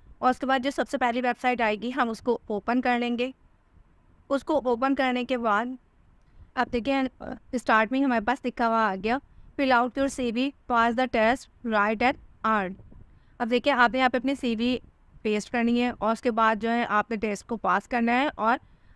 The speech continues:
आपने जॉब हासिल कर लेनी है, यानी कि आपने राइटिंग करनी है और यहाँ से पैसे कमाने हैं।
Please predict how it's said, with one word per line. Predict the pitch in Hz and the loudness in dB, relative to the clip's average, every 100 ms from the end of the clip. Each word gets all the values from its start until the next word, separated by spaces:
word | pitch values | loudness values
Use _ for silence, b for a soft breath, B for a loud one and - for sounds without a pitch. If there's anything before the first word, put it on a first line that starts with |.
| b | b
आपने | 247 - 269 277 269 226 | 0 2 0 2 0 -2
जॉब | 202 226 226 | -2 0 2
हासिल | 240 208 240 | 0 0 0
कर | 254 | -2
लेनी | 254 247 247 247 | 0 2 2 2
है, | 269 | 0
यानी | 226 214 | 0 0
कि | 208 | 2
आपने | 208 202 214 | 0 0 0
राइटिंग | 196 190 226 | 0 0 -2
करनी | 233 214 214 | -2 0 2
है | 233 330 | 2 0
और | - 208 214 | 0 0 0
यहाँ | 208 196 | 0 -2
से | - | -2
पैसे | 277 226 185 202 | -2 0 -2 -2
कमाने | 180 180 170 165 | -4 -2 -2 -2
हैं। | 170 165 | -4 -8